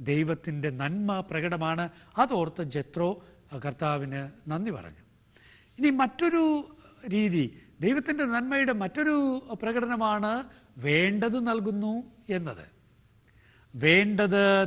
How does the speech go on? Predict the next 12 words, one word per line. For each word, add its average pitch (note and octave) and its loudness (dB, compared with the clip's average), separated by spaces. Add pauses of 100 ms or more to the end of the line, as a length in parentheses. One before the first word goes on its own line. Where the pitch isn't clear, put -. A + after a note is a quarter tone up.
നൽകുന്ന D#3 0 (100)
ദൈവത്തിൻ്റെ C3+ -6
നന്മ. A#2 -12 (380)
നെഹമ്യായുടെ F3+ 6
പുസ്തകത്തിൽ F3+ 0 (420)
ഒൻപതാം G#3 8
അധ്യായം F#3 6 (260)
ഇരുപത്തിയഞ്ചാം G#3+ 4
വാക്യത്തിൽ F3+ 4 (260)
നമ്മളത് E3 2
കാണുകയാണ്. C#3+ -2 (680)
നെഹമ്യ, D#3 2